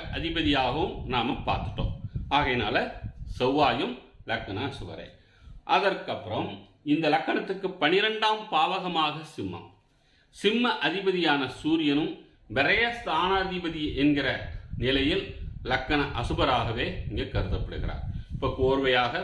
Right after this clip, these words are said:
பார்த்துடலாம். லக்கண அசுபர் யாரு? செவ்வாய், சனி, சூரியன். அவ்வளவுதான். சரிங்களா? ரைட். இப்ப மொத்தமா மறுபடியும் முதல்ல சொல்லிடுறேன்.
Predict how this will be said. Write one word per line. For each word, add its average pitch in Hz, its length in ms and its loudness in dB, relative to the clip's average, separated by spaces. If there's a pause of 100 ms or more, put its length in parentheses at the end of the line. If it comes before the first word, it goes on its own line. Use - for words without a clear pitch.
(140)
பார்த்துடலாம். 90 520 -6 (680)
லக்கண 120 300 0
அசுபர் 123 320 0
யாரு? 131 380 2 (1700)
செவ்வாய், 131 560 2 (1500)
சனி, 123 420 0 (1300)
சூரியன். 101 560 2 (460)
அவ்வளவுதான். 95 440 -6 (920)
சரிங்களா? 131 360 -2 (600)
ரைட். - 220 -12 (560)
இப்ப 87 220 -6
மொத்தமா 127 300 0 (180)
மறுபடியும் 117 380 2
முதல்ல 120 340 2
சொல்லிடுறேன். 120 400 2